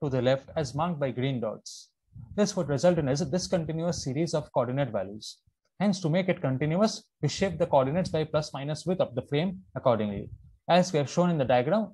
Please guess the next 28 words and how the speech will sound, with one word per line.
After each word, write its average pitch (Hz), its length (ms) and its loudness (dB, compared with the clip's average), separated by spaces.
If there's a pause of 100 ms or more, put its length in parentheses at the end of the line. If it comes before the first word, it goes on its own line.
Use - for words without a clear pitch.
where 160 200 2
we 147 120 0
shift 180 280 -4
some 190 200 0
of 143 140 -2
the 139 80 0
user 135 260 0
gaze 156 260 -2
by 147 140 -4
plus - 320 2
width. 92 140 -16 (2000)
With 175 140 0
continuous 202 480 4
head 185 200 2
movement 180 360 0
coordinates 123 560 2
for 131 240 0
the 147 80 -8
previous 160 420 0
chunk 151 220 -2
of 139 140 -4
frames 151 220 0
as 117 100 -2
input, 117 360 -2 (800)
we 160 120 4
use 156 260 2
two 214 200 2
separate 190 420 0